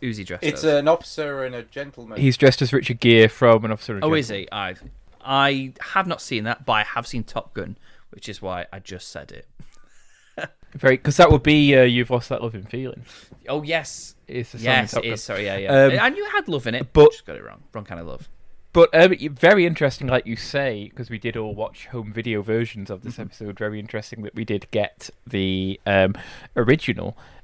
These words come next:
Speaker 3: Um, second time that song is featured in Sabrina, though, 'cause Mister Kraft did sing it in an earlier episode.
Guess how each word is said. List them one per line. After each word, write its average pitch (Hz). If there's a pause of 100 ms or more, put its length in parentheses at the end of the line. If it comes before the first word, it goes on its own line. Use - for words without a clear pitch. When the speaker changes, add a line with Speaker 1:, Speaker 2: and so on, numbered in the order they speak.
Speaker 3:
Um, 110
second 226
time 277
that -
song 254
is 277
featured 269
in 127
Sabrina, 107
though, 95
'cause -
Mister -
Kraft 165
did 120
sing 127
it 127
in 127
an 123
earlier 123
episode. -